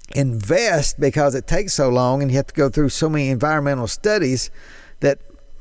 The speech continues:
many of the minerals come from, uh, China and Russia and places they control. And who's polluting more? Where would you want the energy to come from? That's, I'm talking about mining, but talk about energy also.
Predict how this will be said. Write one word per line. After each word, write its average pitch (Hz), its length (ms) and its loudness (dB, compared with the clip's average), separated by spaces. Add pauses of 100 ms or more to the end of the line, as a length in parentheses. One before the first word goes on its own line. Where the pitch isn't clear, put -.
(240)
many 170 280 2
of 165 60 2
the 156 60 2
minerals 196 440 0
come 170 220 -2
from, 139 260 0 (200)
uh, 143 160 0
China 180 580 -2 (120)
and 151 220 0
Russia 180 400 2
and 110 180 -6 (160)
places 160 400 0
they 170 160 2
control. 180 580 -2 (800)
And 131 380 -2 (120)
who's 208 240 2
polluting 196 520 2
more? 113 380 -6 (500)
Where 202 180 4
would 196 220 2
you 165 80 0
want 208 200 0
the 175 140 -2
energy 190 440 0
to 135 120 0
come 131 260 0
from? 110 260 -2
That's, 156 360 -2
I'm 160 160 -4
talking 170 140 -2
about 156 160 0
mining, 151 560 -2 (260)
but - 160 -2
talk 180 220 0
about 175 260 0
energy 185 440 0
also. 170 560 0